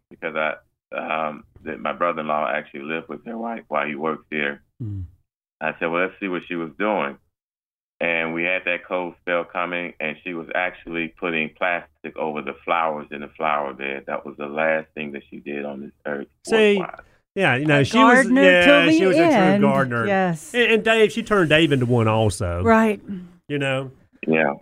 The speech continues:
Speaker 2: Well, Dave, uh,
Speaker 1: I'm sorry.
Speaker 2: our thoughts and prayers are with you, buddy. Um, you know, she's in a good place. I am so sure of that. And, uh, I tell you what,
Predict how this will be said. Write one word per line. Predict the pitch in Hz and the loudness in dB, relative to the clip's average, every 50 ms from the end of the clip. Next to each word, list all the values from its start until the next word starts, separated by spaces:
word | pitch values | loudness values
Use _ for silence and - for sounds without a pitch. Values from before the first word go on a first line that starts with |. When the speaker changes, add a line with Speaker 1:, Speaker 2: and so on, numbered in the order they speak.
| _ _ _ _ _ _ _ _ | _ _ _ _ _ _ _ _
Speaker 2:
Well, | 147 156 139 | -4 0 2
Dave, | 170 175 180 185 185 175 | 4 4 6 4 4 4
uh, | - | 4
Speaker 1:
I'm | 160 151 | 2 2
sorry. | 147 143 | 2 4
Speaker 2:
our | 160 165 165 | 4 2 2
thoughts | - 170 160 156 151 139 - | 4 4 4 4 4 2 0
and | 135 | 0
prayers | - 156 151 151 147 120 135 | 2 2 4 4 4 4 4
are | 135 | 4
with | 127 127 135 113 | 4 4 4 4
you, | 139 135 | 0 0
buddy. | 113 143 139 139 135 143 147 139 131 - | 2 4 4 4 4 4 2 2 0 -2
Um, | 135 135 127 120 120 113 110 107 117 120 - 135 | 0 0 2 4 4 2 2 0 -4 -10 -10 -6
you | 127 123 | -2 2
know, | 120 120 120 113 | 2 4 4 2
she's | - 147 123 135 | 0 -2 0 0
in | 139 127 | 0 0
a | 117 | 2
good | 104 135 135 131 | 2 0 0 0
place. | - 147 135 139 139 - | 0 2 2 2 2 2
I | 135 127 127 | 2 2 2
am | 117 107 107 98 | 2 2 0 -2
so | - - - 143 143 | -4 0 2 4 4
sure | 127 - 151 143 131 127 | 4 4 2 4 4 4
of | 117 107 107 | 4 4 4
that. | 120 113 113 117 120 120 - | 2 4 4 4 2 0 0
And, | 120 110 107 107 | -2 0 0 2
uh, | 107 107 104 104 104 | 2 2 2 2 2
I | 113 | 0
tell | - - 147 | 0 2 2
you | 143 139 | 2 4
what, | 135 143 139 131 123 113 110 - | 4 4 4 4 4 2 0 -2